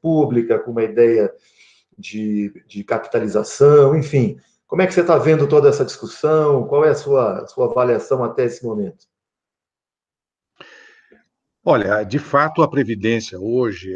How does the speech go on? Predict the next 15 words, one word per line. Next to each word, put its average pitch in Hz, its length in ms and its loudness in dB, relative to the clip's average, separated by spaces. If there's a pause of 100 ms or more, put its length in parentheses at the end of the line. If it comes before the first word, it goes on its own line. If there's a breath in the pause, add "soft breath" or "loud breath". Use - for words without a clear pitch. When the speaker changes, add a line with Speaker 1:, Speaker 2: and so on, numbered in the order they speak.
(140)
Speaker 2:
ela 117 520 0
ocupa 120 420 -2
o 156 80 0
centro, 110 880 0
eh, 90 640 -10
da 113 140 -2
cena 117 260 -2
política, - 560 -12 (360)
não 104 140 -6
é? 113 320 -2
Vai 107 140 -2
ser 113 200 -2
o 117 140 0
grande 120 640 0
embate 113 680 -2